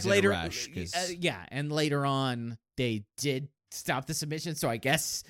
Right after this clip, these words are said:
Speaker 2: they were still open. So
Speaker 1: Yeah.
Speaker 2: maybe we weren't as, we were being more heartless, but it's still like,
Speaker 1: Yeah.
Speaker 2: <laughs> go around.
Speaker 1: Yeah.
Speaker 2: <laughs>
Speaker 1: Shoulda
Speaker 2: And
Speaker 1: just
Speaker 2: it
Speaker 1: took the subway.
Speaker 2: <laughs> Yeah. So, uh, he, uh,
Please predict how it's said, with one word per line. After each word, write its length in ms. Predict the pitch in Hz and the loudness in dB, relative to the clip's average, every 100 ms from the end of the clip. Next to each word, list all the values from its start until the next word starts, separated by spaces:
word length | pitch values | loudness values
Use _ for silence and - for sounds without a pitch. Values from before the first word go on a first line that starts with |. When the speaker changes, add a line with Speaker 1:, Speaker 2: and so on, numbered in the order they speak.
| - | -8
Speaker 2:
they 220 | 135 143 | 0 2
were 120 | 151 160 | 2 0
still 240 | 180 160 | -2 -2
open. 360 | 165 180 208 214 _ | -2 -4 -8 -10 _
So 100 | - | 0
Speaker 1:
Yeah. 60 | 170 | 2
Speaker 2:
maybe 280 | 170 175 175 | 2 2 2
we 220 | 160 156 | 2 0
weren't 360 | 151 147 151 151 | -2 -2 -2 -4
as, 200 | 160 - - 175 - | -6 -10 -14 -20 -6
we 160 | 139 156 | -4 -2
were 220 | - 147 | -2 0
being 240 | 160 151 | 0 0
more 160 | 147 156 | 0 0
heartless, 460 | 160 165 175 170 | 0 0 0 0
but 160 | - 156 | -2 -4
it's 100 | 151 | -2
still 200 | - 208 | 0 2
like, 200 | 143 110 _ _ - | 2 0 _ _ -4
Speaker 1:
Yeah. 480 | 127 104 95 90 92 - | 0 0 0 -2 -4 -4
Speaker 2:
<laughs> 440 | 165 151 175 131 147 | -2 -2 -4 -8 -4
go 240 | 170 196 | 0 0
around. 420 | 226 254 349 339 - 269 320 | 0 -2 -2 -8 -12 -8 -2
Speaker 1:
Yeah. 540 | 202 196 247 220 240 - _ | 4 6 6 4 2 -2 _
Speaker 2:
<laughs> 180 | 220 220 | -18 -6
Speaker 1:
Shoulda 200 | - 214 | -2 0
Speaker 2:
And 100 | 220 | 0
Speaker 1:
just 60 | |
Speaker 2:
it 100 | 226 | -2
Speaker 1:
took 60 | 120 | -4
the 80 | 107 | -4
subway. 720 | 117 107 98 90 175 190 190 | -2 -2 -2 -2 -2 -2 -6
Speaker 2:
<laughs> 20 | |
Yeah. 340 | 254 214 214 214 - - 202 | -2 -2 -2 -6 -6 -14 -10
So, 360 | 220 180 165 - - | -2 -2 -2 -8 -4
uh, 360 | 143 135 117 113 _ _ | -2 0 -2 -8 _ _
he, 720 | - 170 160 151 143 131 117 - 127 | -6 0 2 2 2 -2 -4 -6 -2
uh, 320 | 117 95 | 0 -2